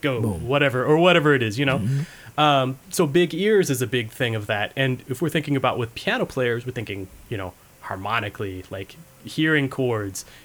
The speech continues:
Speaker 1: hearing progressions, and, you know,
Speaker 2: Mm.
Speaker 1: and communication, you know,
Speaker 2: Mm-hmm.
Speaker 1: that's a, that's a big thing. So having big ears, being able to hear chords, hear what the roots are,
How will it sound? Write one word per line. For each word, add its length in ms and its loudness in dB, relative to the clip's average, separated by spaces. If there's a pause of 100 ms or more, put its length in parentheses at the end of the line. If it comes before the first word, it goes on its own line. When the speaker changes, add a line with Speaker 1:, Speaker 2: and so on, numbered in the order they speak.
Speaker 1:
hearing 400 2
progressions, 680 -2
and, 360 -4
you 80 -2
know, 160 -2
Speaker 2:
Mm. 80 -8 (420)
Speaker 1:
and 180 2
communication, 920 0 (160)
you 100 -4
know, 200 0
Speaker 2:
Mm-hmm. 140 -4
Speaker 1:
that's 200 -2
a, 60 -4
that's 260 0
a 40 -8
big 300 -2
thing. 400 -4 (280)
So 100 -6
having 240 2
big 220 4
ears, 240 4
being 160 2
able 80 0
to 80 -10
hear 180 0
chords, 360 -2
hear 120 0
what 120 -2
the 80 -6
roots 300 -2
are, 280 -2